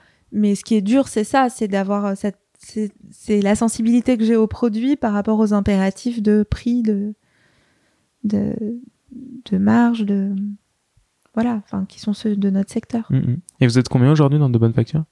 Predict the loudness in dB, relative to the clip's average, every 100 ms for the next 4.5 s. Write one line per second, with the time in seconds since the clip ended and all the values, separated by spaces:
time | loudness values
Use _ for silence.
0 | _ -2 -2 -2 -4 -6 -10 -20 _ _
1 | _ _ _ _ _ _ -4 -4 -2 -4
2 | -6 _ _ _ _ _ _ _ _ _
3 | _ _ _ _ 0 4 4 4 4 2
4 | 2 0 -4 -6